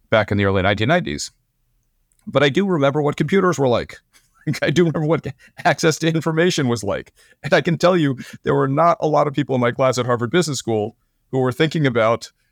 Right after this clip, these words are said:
you know, going and firing up their, you know, I B M four eighty-six laptop or whatever the hell they were using at the time,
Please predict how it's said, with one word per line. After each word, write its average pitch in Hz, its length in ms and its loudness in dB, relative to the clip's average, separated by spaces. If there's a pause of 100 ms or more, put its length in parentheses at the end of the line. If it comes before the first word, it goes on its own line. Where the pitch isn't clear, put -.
(200)
you 117 100 -4
know, 110 120 4
going 135 460 2
and 117 240 -2 (800)
firing 139 460 4
up 127 220 0
their, 120 380 2 (300)
you 117 60 -4
know, 107 200 0
I 135 160 4
B 127 240 0
M 123 360 0 (420)
four 143 240 2
eighty-six 131 440 0
laptop 117 500 2
or 113 80 0
whatever 113 240 0
the 110 100 -2
hell 113 140 0
they 110 80 0
were 110 100 0
using 110 300 -4
at 101 60 -2
the - 80 -6
time, 127 440 0